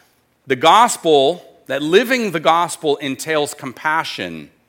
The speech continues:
towards those in need, because this is God's heart, right? God's heart of compassion for human beings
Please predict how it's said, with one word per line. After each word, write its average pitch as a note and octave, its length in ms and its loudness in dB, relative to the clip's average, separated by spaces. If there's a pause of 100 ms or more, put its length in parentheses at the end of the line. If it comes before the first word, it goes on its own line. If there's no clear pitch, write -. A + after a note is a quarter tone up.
(420)
towards A#2+ 280 -4
those B2+ 340 0
in A2+ 160 -6
need, G#2+ 480 -8 (880)
because C3 340 -4
this F3+ 220 -6
is C#3+ 100 -12
God's C#3 360 -4
heart, B2+ 420 -6 (1120)
right? B2+ 340 -6 (760)
God's D#3+ 320 6
heart G3 420 4
of D#3+ 140 0
compassion E3+ 600 0
for D#3 140 -4
human D#3+ 320 -4
beings F#3 600 -2